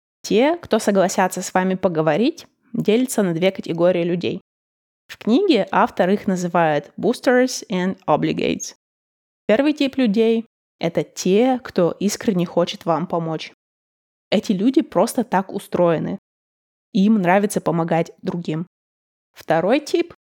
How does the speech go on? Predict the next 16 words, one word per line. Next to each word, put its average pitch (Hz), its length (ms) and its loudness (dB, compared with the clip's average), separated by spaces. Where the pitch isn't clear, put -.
это 196 300 0
те, 226 460 -2
кто 247 320 -2
согласился 202 640 -2
с - 80 -12
вами 190 180 0
созвониться, 180 800 -2
но 170 240 0
никаких 214 480 0
активных 175 500 -2
действий 190 600 0
вам 170 200 0
помочь - 540 -2
они 208 640 0
не 180 180 0
предпринимают. 180 800 -4